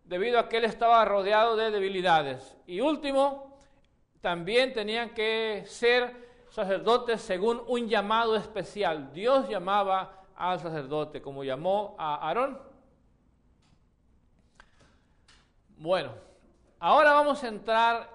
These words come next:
en el sacerdocio de Cristo. Y vamos a hablar algunas de sus características del sacerdocio de Cristo.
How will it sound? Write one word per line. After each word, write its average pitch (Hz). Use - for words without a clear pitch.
en 190
el 185
sacerdocio 196
de 143
Cristo. 208
Y 160
vamos 240
a 247
hablar 220
algunas 220
de 208
sus -
características 165
del 165
sacerdocio 165
de 139
Cristo. 214